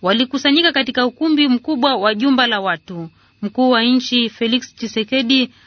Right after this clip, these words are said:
aliyehudhuria hafla hiyo aliomba kuwepo kwa jamii iliyo sawa na yenye usawa kwa kujitahidi kuimarisha haki za kimsingi za wanawake, hali pekee ya kufikia ujio wa jamii ambapo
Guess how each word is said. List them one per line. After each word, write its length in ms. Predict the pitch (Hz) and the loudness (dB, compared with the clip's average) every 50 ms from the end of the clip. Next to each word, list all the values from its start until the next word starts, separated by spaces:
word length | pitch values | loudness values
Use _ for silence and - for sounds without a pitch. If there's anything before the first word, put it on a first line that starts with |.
| _ _ | _ _
aliyehudhuria 840 | - 185 202 208 233 233 240 233 214 226 240 220 277 302 302 285 269 | -4 -2 0 2 2 2 2 0 0 0 0 2 4 4 4 4 2
hafla 340 | 226 247 247 - - 247 233 | 2 -2 -4 -4 -2 -2 -2
hiyo 440 | 214 233 294 302 302 294 277 269 - - _ _ - - | -2 0 0 2 2 2 2 0 -2 -6 _ _ -20 -10
aliomba 520 | - 175 190 190 202 202 233 240 220 226 226 | -8 -6 -4 -2 0 0 0 0 0 -2 -2
kuwepo 460 | - - 226 240 262 254 - 254 247 | -4 -2 0 0 0 0 -2 -4 -2
kwa 160 | - 233 220 | -2 -4 -2
jamii 440 | 196 214 208 214 226 254 277 277 269 | -2 -2 -2 0 2 4 4 4 2
iliyo 520 | - - - 226 214 226 269 285 269 254 | 0 -2 -6 -6 -2 0 0 0 0 0
sawa 520 | - - - 285 277 277 269 277 262 - - | -2 -2 0 0 2 2 2 2 0 0 -2
na 160 | - 196 214 | -4 -4 -2
yenye 360 | 220 233 254 285 277 269 262 - | 0 0 2 2 2 2 0 -2
usawa 440 | - 214 214 - - 277 277 269 240 | -6 -10 -6 -2 0 0 0 0 -2
kwa 320 | - - 247 233 220 202 - - - - _ _ | -2 0 2 2 2 2 0 -6 -16 -20 _ _
kujitahidi 720 | - 240 233 220 269 269 - 262 262 247 294 349 349 349 320 | -8 -4 -2 0 0 0 0 -2 0 0 -2 -2 -2 -2 -4
kuimarisha 640 | - 285 277 269 247 247 240 254 302 277 - 285 254 | -2 0 0 2 2 2 0 0 -2 -4 -4 -4 -2
haki 460 | 247 294 277 - - 277 269 240 - _ _ _ _ - | -2 -2 -4 -4 -2 -2 -2 -2 -6 _ _ _ _ -8
za 180 | 180 190 196 | -6 -6 -6
kimsingi 720 | - - 254 254 247 240 - - 320 320 311 294 285 285 247 | -4 -2 0 0 0 -2 -2 -2 0 0 2 2 0 0 0
za 140 | 226 233 | 0 -2
wanawake, 760 | 220 220 220 214 214 214 247 269 277 277 - 269 269 262 254 254 _ _ _ _ _ | -2 -2 -2 0 0 0 0 0 0 0 -2 -2 0 0 -2 -4 _ _ _ _ _
hali 320 | - 208 214 226 226 233 | -2 -2 0 0 -2 -6
pekee 580 | - - 208 208 - - 254 262 269 269 262 - - | -6 -8 -8 -8 -6 -2 0 0 2 0 0 -2 -4
ya 160 | - 208 202 | -4 -6 -6
kufikia 600 | - - 208 - 233 208 - - 285 285 277 254 - | -6 -10 -10 -8 -8 -8 -2 0 2 2 2 2 -2
ujio 480 | - 214 196 202 247 269 269 262 254 240 | -6 -8 -4 -2 0 2 2 2 0 0
wa 240 | - 196 190 190 | -2 -4 -4 -4
jamii 380 | 180 190 196 208 226 247 247 240 | -4 -2 -2 0 0 2 2 2
ambapo 480 | 214 208 220 226 220 - 247 233 208 | 0 0 -2 -2 -2 -2 -2 -2 -2